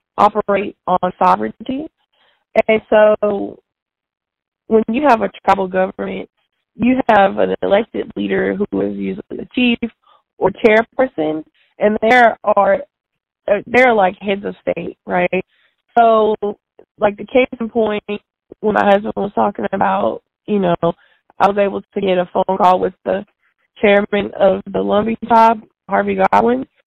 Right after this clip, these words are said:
with Kamala Harris. Um, it was, like,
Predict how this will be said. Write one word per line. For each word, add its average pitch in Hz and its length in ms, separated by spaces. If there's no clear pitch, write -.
with 196 160
Kamala 208 300
Harris. 220 440
Um, 196 520
it 240 200
was, 254 180
like, 202 280